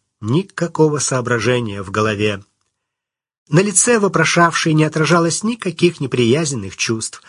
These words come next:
Она улыбалась вполне дружелюбно, мол, «признайтесь, и ничего вам за это не будет.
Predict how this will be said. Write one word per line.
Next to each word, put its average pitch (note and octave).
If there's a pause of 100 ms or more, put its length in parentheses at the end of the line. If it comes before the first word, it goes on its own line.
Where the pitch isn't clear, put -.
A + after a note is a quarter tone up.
(160)
Она F#3
улыбалась E3
вполне C#3
дружелюбно, A2+
мол, B2 (200)
«признайтесь, F#3
и D3+
ничего C#3+
вам G3
за B2+
это D#3+
не E3+
будет. A#2